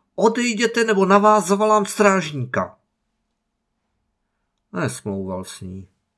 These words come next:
Věděl, že to nemá cenu. Nebyl tu poprvé. Venku se sešeřilo. Toník obešel zezadu obchodní centrum Fórum.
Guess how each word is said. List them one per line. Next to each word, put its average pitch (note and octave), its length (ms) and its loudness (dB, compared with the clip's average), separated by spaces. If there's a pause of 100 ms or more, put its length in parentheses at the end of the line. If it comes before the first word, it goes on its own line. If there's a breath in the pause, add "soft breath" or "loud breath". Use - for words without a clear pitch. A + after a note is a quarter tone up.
(140)
Věděl, C3+ 400 -2
že A#2 140 -2
to A#2+ 140 -4
nemá A2+ 320 -4
cenu. G2+ 460 -10 (400)
Nebyl A2+ 300 -4
tu G2 120 -10
poprvé. F#2 640 -10 (1500)
Venku D#3+ 340 -6
se B2+ 160 -8
sešeřilo. G2 800 -8 (2000)
Toník D3 380 -8
obešel A#2+ 500 -8
zezadu A2 400 -6
obchodní A2 520 -10
centrum G#2+ 540 -10
Fórum. F#2+ 720 -8